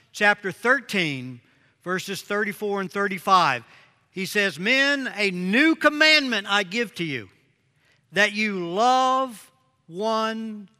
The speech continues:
another, even as I have loved you,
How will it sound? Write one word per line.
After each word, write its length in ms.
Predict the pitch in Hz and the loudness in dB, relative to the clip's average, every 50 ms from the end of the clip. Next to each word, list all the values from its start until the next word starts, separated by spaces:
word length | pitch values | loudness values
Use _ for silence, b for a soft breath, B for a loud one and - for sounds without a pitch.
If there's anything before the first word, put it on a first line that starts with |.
| _ _ | _ _
another, 500 | 165 165 165 165 165 151 123 104 98 92 _ _ _ _ _ _ _ _ _ _ _ _ _ _ b b b b b | -12 -10 -6 -6 -4 -6 -6 -8 -12 -20 _ _ _ _ _ _ _ _ _ _ _ _ _ _ b b b b b
even 840 | - 233 254 294 302 302 302 269 302 302 302 285 285 269 254 226 - _ _ _ _ _ _ _ _ _ _ _ _ _ _ _ _ _ | 0 2 4 4 4 2 2 0 0 -2 0 -2 -4 -6 -8 -10 -14 _ _ _ _ _ _ _ _ _ _ _ _ _ _ _ _ _
as 200 | 190 196 196 175 | -2 -2 0 2
I 160 | 202 208 214 202 | 2 2 4 2
have 160 | 202 202 175 | 2 -2 -2
loved 340 | 185 185 185 180 170 156 151 | -2 -4 -4 -4 -4 -6 -8
you, 220 | 156 143 110 92 | -8 -8 -8 -10